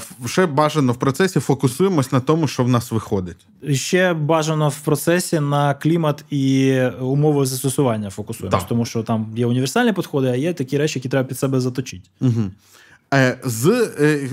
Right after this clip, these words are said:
Speaker 1: оцими ідеями, е, організації кіберпростору, це, це що може бути? Ну, типу, всім при народженні видавати цей токен, як його, що збирають, е, аеророзвідка
Speaker 2: Да, да, да,
Speaker 1: збирала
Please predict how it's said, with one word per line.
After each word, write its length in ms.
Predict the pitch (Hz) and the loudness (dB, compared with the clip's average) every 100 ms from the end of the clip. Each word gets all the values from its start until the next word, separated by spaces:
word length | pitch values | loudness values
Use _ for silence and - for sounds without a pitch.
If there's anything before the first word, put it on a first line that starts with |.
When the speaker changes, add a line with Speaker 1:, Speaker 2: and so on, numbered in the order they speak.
| 143 | -2
Speaker 1:
оцими 400 | 147 - 180 160 139 | -2 0 2 2 0
ідеями, 640 | 139 139 156 170 139 131 120 | 2 2 2 2 2 4 4
е, 440 | 117 113 120 120 | 2 0 -2 0
організації 880 | 120 123 139 131 147 156 - 135 120 | 2 4 4 4 4 2 0 0 0
кіберпростору, 880 | - 151 120 - 117 107 - 101 98 | 0 0 2 0 0 0 -2 -6 -4
це, 220 | - 165 127 | 0 0 0
це 160 | - | -2
що 220 | 156 - 175 | 0 2 2
може 260 | 123 107 | 4 2
бути? 340 | 107 104 90 87 | 0 -2 -2 0
Ну, 140 | 143 | 2
типу, 260 | 156 117 110 | 2 0 0
всім 360 | 101 - 226 208 | -4 0 2 2
при 180 | 151 | 2
народженні 560 | 147 143 190 175 151 139 | 2 4 2 2 2 4
видавати 840 | 117 127 135 151 170 - 127 123 - - _ _ | 2 2 2 2 0 2 0 0 -6 -20 _ _
цей 300 | - 104 90 95 92 - | 0 0 0 -6 -10 0
токен, 460 | 156 - 113 95 107 | 0 2 -4 -6 -4
як 260 | 110 101 - | -2 -2 -2
його, 180 | 92 95 | -4 -4
що 420 | - 101 98 92 | -2 0 0 -2
збирають, 640 | 95 107 107 104 98 95 101 | -2 0 2 2 0 -4 -4
е, 320 | 98 98 95 | -2 -2 -2
аеророзвідка 540 | 117 117 117 113 123 - | 2 4 4 4 2 0
Speaker 2:
Да, 60 | |
да, 80 | 120 | 0
да, 80 | 104 | -2
Speaker 1:
збирала 720 | 98 107 101 101 98 101 | 2 2 4 2 2 0